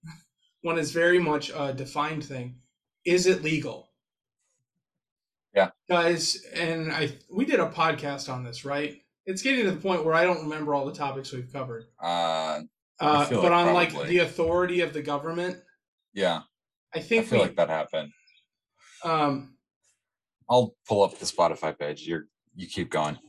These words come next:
Speaker 1: Yeah. So if it is illegal, we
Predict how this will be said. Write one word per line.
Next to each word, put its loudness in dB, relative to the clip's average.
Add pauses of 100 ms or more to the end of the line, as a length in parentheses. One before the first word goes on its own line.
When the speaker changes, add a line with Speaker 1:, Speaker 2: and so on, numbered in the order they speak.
(120)
Speaker 1:
Yeah. 0 (120)
So 0 (840)
if 2
it 4
is 2
illegal, 0 (1040)
we 0